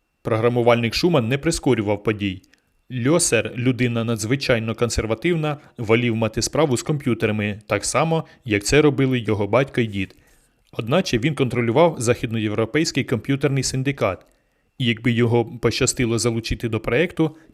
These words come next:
півділа було б зроблено. Та попри всі вмовляння, Льосер не здавався.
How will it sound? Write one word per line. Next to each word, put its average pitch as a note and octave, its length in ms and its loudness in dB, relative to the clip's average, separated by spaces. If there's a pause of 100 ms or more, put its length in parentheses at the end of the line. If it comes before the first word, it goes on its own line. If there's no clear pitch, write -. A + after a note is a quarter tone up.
(120)
півділа A#2+ 480 2
було A2 240 0
б B2 40 -8
зроблено. G2 640 -2 (1000)
Та B2 100 4
попри A#2+ 320 2
всі A2+ 240 2
вмовляння, D3+ 800 0 (180)
Льосер B2+ 320 2
не A#2+ 120 -2
здавався. G#2 640 -2